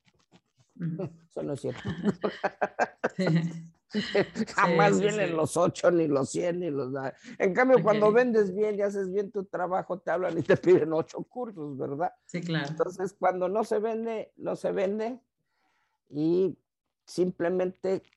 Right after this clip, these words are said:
Speaker 2: llevar el ciclo hasta el final, cerrar ciclos, tú lo sabes muy bien.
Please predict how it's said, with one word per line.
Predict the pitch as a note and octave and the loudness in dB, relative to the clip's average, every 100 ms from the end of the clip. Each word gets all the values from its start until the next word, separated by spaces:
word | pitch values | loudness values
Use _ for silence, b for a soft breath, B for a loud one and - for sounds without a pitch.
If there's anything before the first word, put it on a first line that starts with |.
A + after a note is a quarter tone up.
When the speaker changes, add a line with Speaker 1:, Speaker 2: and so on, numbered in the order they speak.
| _ | _
Speaker 2:
llevar | D#3+ E3+ E3 F3 F3 - | -4 -2 0 0 0 -2
el | D#3+ D#3+ | -4 -4
ciclo | - A3+ A#3+ B3+ A3+ | -6 -6 -6 -4 -4
hasta | F3 C3+ | -4 -8
el | C3 | -8
final, | B2 C3 C#3+ | -8 -10 -8
cerrar | - E3+ F#3+ G3+ | -4 0 0 -2
ciclos, | - G3 - C3+ - | -2 -4 -4 -8 -10
tú | - | -10
lo | E3 D3+ | -8 -4
sabes | E3 E3 | -4 -4
muy | E3 D#3+ | -6 -6
bien. | C#3 C3+ | -6 -8